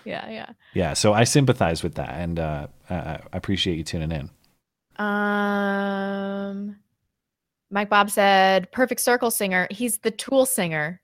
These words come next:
Speaker 1: Get it right." Maynard Keenan, James Maynard Keenan, quote, <clears throat> "Law officers are military. Your job is to defend our right to act like whining, entitled snowflake assholes. Snowflakes, your job is to respect them for that." Uh,
Speaker 2: Hmm.
Speaker 1: yeah, I agree with him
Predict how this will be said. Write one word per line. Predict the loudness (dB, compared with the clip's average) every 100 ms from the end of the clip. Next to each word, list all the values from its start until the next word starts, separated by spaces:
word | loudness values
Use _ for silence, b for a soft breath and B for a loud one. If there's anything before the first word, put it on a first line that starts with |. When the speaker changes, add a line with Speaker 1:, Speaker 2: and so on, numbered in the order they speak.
| -6
Speaker 1:
Get | -2 0
it | 0
right." | 0 0 -2 -6 _ _ _ _ _ _ _ _ -4
Maynard | -2 -2 -4
Keenan, | -4 -4 -4 -6
James | -8 -8
Maynard | -12 -8
Keenan, | -8 -8
quote, | -4 -2 -2 b b b
<clears throat> | b b 0
"Law | 4 6 6 8
officers | 8 6 4 -2 0
are | 0
military. | 0 0 0 0 0
Your | 0 -2
job | 0 0
is | -2
to | -6
defend | -8 -6 -6 -4
our | -4 -4
right | -2 -4 -4
to | -6
act | -6 -6
like | -6 -6 -6 -10
whining, | -4 0 2 2 0
entitled | -2 -2 0 0 -4
snowflake | -4 -4 -4 -4 0
assholes. | 0 2 0 0 0
Snowflakes, | 0 0 2 4 4 2
your | -2
job | 2 2 2
is | -2
to | -4
respect | -6 -4 -6 -8
them | -8 -10
for | -8
that." | -8 -8 -12 b b b b
Uh, | 4 4
Speaker 2:
Hmm. |
Speaker 1:
yeah, | 6 6
I | 6
agree | 4 0
with | 0 0
him | -4 -4